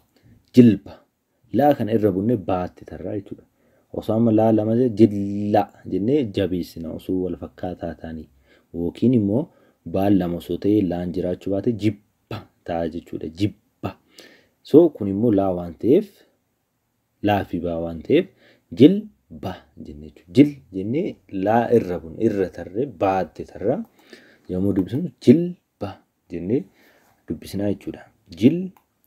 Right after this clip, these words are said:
Amaariffaadhaan jilba. Jilba jennee dubbisnaa jechuudha. Fakkeenyaaf kunoo maal jedhaa yoo jettan, tor ba.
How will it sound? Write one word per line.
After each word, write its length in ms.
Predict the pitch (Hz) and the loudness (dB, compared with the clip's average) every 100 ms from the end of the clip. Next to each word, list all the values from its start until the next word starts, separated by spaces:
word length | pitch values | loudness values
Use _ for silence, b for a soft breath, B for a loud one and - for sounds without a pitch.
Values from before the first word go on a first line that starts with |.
| _ _ | _ _
Amaariffaadhaan 640 | - 80 82 80 92 117 117 | -14 -10 -10 -8 -8 -8 -6
jilba. 1200 | 90 147 185 - _ _ _ _ _ _ - - - _ _ b b b _ - | 4 4 4 -10 _ _ _ _ _ _ -14 -14 -14 _ _ b b b _ 2
Jilba 1080 | 113 185 190 - _ _ _ _ 85 107 92 _ _ | 6 6 2 -14 _ _ _ _ -8 -6 -6 _ _
jennee 380 | - 85 98 147 190 b b b _ | -12 -8 -4 -4 -6 b b b _
dubbisnaa 440 | 85 - - 104 | -14 -12 -8 -6
jechuudha. 300 | 110 - - _ b b _ | -8 -12 -18 _ b b _
Fakkeenyaaf 380 | - 156 151 123 | -2 2 2 0
kunoo 260 | 107 127 101 | -2 0 0
maal 260 | 90 92 87 | 0 -4 -4
jedhaa 200 | 87 113 | -2 0
yoo 100 | 107 | 0
jettan, 240 | - 143 | -2 -8
tor 280 | - 135 156 185 - _ _ _ _ _ _ _ _ _ _ _ _ _ _ _ | 2 6 6 4 -10 _ _ _ _ _ _ _ _ _ _ _ _ _ _ _
ba. 100 | - | -4